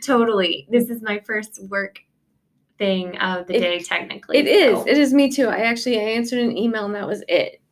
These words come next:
Speaker 2: in a social media thing, and that was it. I haven't done anything else.
Speaker 1: Yes.
Speaker 2: But, um,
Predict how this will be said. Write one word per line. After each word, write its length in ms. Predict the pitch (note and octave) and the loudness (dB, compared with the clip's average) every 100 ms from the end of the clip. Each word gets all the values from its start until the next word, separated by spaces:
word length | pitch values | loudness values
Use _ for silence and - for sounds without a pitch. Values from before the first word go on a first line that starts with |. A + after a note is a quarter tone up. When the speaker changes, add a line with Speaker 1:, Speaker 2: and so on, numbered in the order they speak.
| - | -6
Speaker 2:
in 140 | G#3+ | -4
a 160 | F#3 G3 | -4 -4
social 320 | G3+ G#3 G#3 | -6 -6 -2
media 240 | G3 F#3+ | 0 0
thing, 200 | F#3 D#3 | -2 -4
and 80 | C#3+ | -4
that 120 | C3 | -4
was 160 | - G3+ | -4 -2
it. 180 | D3+ - - | -2 -4 -4
I 120 | G3+ | -2
haven't 260 | G#3 G#3+ | -2 -4
done 160 | A3 G#3 | -4 -2
anything 320 | G#3 G#3 G#3 | -2 -2 -4
else. 280 | G3+ - - - - - _ - | -4 -6 -10 -18 -20 -20 _ -12
Speaker 1:
Yes. 140 | - | -2
Speaker 2:
But, 200 | A#3+ - - | -2 -2 -2
um, 380 | A3+ G3+ G#3 | 0 0 -4